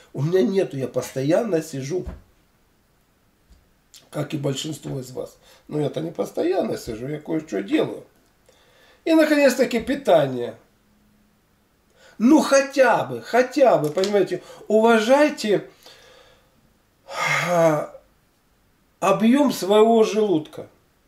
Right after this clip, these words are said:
Не растягивайте его. Не растягивайте, то есть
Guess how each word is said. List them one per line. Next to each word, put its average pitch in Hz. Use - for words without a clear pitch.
Не 277
растягивайте 185
его. 104
Не 247
растягивайте, 214
то 220
есть 214